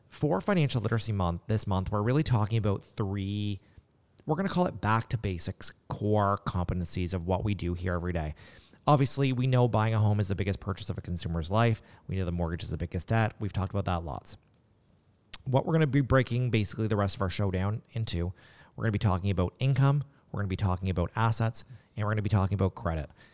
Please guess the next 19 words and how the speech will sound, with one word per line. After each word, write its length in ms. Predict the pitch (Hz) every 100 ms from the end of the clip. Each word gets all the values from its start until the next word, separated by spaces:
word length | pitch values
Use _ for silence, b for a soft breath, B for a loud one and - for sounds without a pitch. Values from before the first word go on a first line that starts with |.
| b -
So, 440 | - 107 104 104 B B
you 100 | 123
know, 100 | 117
there's 160 | 113 -
certainly 320 | 143 143 143
lots 340 | 110 101 101
of 60 | 107
great 180 | 104 98
information 560 | 101 101 90 90 95
throughout 200 | 92 95
the 80 | 92
show, 200 | - 90
so 140 | -
I 40 | 87
really 260 | 101 104
do 200 | 98 98
encourage 340 | 95 - 95 90
everyone 360 | 85 90 87
to, 320 | 85 85 80